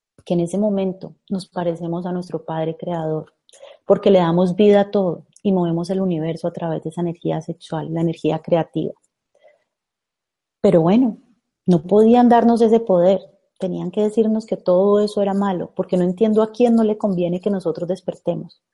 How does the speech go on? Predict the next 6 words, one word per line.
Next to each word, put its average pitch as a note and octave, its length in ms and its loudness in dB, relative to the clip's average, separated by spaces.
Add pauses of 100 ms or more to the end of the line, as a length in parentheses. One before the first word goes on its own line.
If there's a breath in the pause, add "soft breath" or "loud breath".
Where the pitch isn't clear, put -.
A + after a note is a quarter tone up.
(540)
Quizás E3+ 360 -2
al D#3+ 80 0
adversario, G#3 920 2
quizás F3 340 0
al F3 160 2
ego, G3 400 2